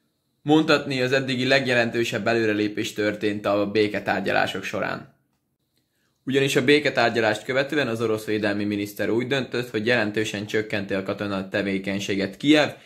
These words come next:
illetve Csernyhiv közelében. Emellett jelezték, hogy a mostani tárgyalások egy későbbi államfői tárgyalást is megágyazhatnak Oroszország, illetve Ukrajna között.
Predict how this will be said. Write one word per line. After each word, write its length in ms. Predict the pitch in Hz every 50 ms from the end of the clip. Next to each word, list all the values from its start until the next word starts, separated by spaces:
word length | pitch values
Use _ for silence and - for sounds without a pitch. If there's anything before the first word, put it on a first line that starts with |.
| - _ _
illetve 640 | - 117 120 101 101 107 113 113 107 107 - - -
Csernyhiv 680 | - - 143 135 135 131 127 117 98 110 - 90 90 - - _
közelében. 840 | - 104 92 90 87 85 78 69 62 67 78 76 67 - - _ _ _ _ _ _ _ _ _ _ _ _ _ _ _ _ _ _ _ _ _
Emellett 440 | 117 117 123 123 120 117 113 113
jelezték, 480 | - 113 117 123 131 131 - - 127 117
hogy 120 | - 107
a 60 | 110 110
mostani 380 | 120 120 120 - 113 107 104
tárgyalások 800 | 98 110 107 120 123 131 135 127 120 113 107 - 117 107 101 -
egy 120 | 110 110 -
későbbi 540 | - 127 123 120 - - 117 104 101 104
államfői 640 | - 113 120 120 120 117 110 104 104 - - 101 104 104
tárgyalást 560 | 104 101 101 107 104 110 101 98 104 - -
is 100 | 98 -
megágyazhatnak 840 | 110 104 101 104 104 98 98 101 101 - - 101 - - 98 95 -
Oroszország, 580 | 110 113 117 - - 110 101 - - 98 98
illetve 280 | 98 98 98 - - 92
Ukrajna 400 | 92 - - - 90 92 92 95
között. 500 | - 98 101 101 87 - - _ _